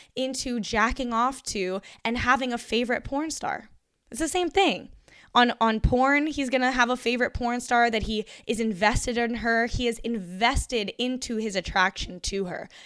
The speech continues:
It's not just he sees this woman, he registers she's attractive, and he looks the other way because he's in a committed relationship to you.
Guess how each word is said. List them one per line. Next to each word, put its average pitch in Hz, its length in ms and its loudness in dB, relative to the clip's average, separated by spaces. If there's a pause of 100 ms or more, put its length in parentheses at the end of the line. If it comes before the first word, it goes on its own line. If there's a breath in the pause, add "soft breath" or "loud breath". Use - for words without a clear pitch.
(140 loud breath)
It's 233 240 2
not 269 240 4
just 233 320 -4 (160 loud breath)
he 254 160 -4
sees 262 260 -2
this 233 180 -4
woman, 233 280 -2
he 226 160 -4
registers 214 680 -2
she's 208 260 -6
attractive, 220 540 2
and 208 120 -4
he 190 160 -6
looks 202 280 -6
the 220 120 -2
other 208 180 0
way 214 260 2
because 214 360 -6
he's 208 180 -8
in 202 240 -8
a 190 80 -6
committed 202 380 -2
relationship 190 640 -4
to - 100 -6
you. 269 280 -4